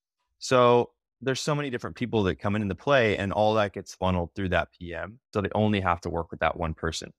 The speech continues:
And we're very transparent about our hours. We track everything to the minute. Yeah, I think that's what,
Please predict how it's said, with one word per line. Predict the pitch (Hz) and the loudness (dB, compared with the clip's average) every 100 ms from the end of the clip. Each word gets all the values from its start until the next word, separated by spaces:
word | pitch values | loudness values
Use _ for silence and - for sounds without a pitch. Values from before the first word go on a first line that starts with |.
| _ 98 | _ -2
And | 95 | 2
we're | 104 | 2
very | 95 113 110 | 2 4 2
transparent | - 98 85 - 90 82 | 0 -4 -4 -4 -2 -2
about | 80 | -4
our | - - | -4 0
hours. | 104 107 101 95 - _ _ 98 | 0 0 -2 -6 -12 _ _ -14
We | 90 | -2
track | 92 85 | -2 0
everything | 92 90 87 | -4 -6 -8
to | 82 | -8
the | 80 | -8
minute. | 85 92 107 - _ _ _ _ _ - | -4 -2 -2 -6 _ _ _ _ _ 0
Yeah, | 104 80 - | 2 2 -2
I | |
think | - 90 | -6 -4
that's | 87 82 | -4 -4
what, | 87 | -8